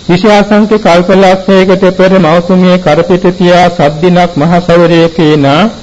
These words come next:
මනෝ ප්‍රනිධානයෙන් බුදුබා ප්‍රතිම ආරම්භ කළ මහ බෝසතාණන් වහන්සේ සත් අසංඛ්‍ය කල්පලක්ෂයක් මුළුල්ලෙහි එක් ලක්ෂ විසිපන්දහසක් සරුවඥන් වහන්සේ මුණ ගැහෙමින් පාරමී පුරාගෙන ආවා.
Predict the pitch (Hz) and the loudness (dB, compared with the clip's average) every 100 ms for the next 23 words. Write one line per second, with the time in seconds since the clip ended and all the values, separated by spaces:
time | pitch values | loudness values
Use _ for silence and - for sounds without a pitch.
0 | - - - - 151 185 208 208 202 208 | -20 -20 -20 -6 0 2 2 0 0 0
1 | 202 190 202 202 202 202 208 - 143 175 | 2 2 2 2 2 0 -2 -6 -4 0
2 | 196 190 196 196 185 196 196 190 175 170 | 2 2 2 0 -2 0 0 2 2 2
3 | 185 185 180 175 180 170 156 175 175 175 | 2 2 0 2 0 0 0 0 2 2
4 | 170 160 170 160 151 156 151 156 180 143 | 2 0 0 0 0 0 0 0 0 -2
5 | 135 139 190 - - - - 180 180 - | 0 0 0 -2 -10 -20 -4 -2 -2 -4
6 | 170 196 190 190 180 160 175 180 170 170 | -4 0 0 0 -2 0 0 0 0 0
7 | 170 160 156 156 - 143 156 156 180 196 | -2 -2 -2 -2 -2 0 0 0 0 -2
8 | 214 - - - - 170 175 175 175 175 | -4 -14 -20 -8 -4 -2 0 0 0 -2
9 | 151 151 185 175 175 170 175 165 - 165 | -2 -2 -2 0 0 0 0 0 -2 -4
10 | - 143 160 165 165 - 160 156 160 156 | -4 -2 2 0 0 -4 -4 -2 -2 -2
11 | 151 156 151 139 143 147 147 156 180 220 | -2 -2 0 0 -2 -2 0 0 0 0
12 | 233 - - - - - - - - 156 | -2 -6 -20 -20 -20 -20 -20 -20 -4 0
13 | 170 170 165 160 160 151 151 147 147 139 | 2 2 0 -2 -2 -2 0 0 0 -2
14 | 135 143 143 135 143 | -2 -2 0 0 0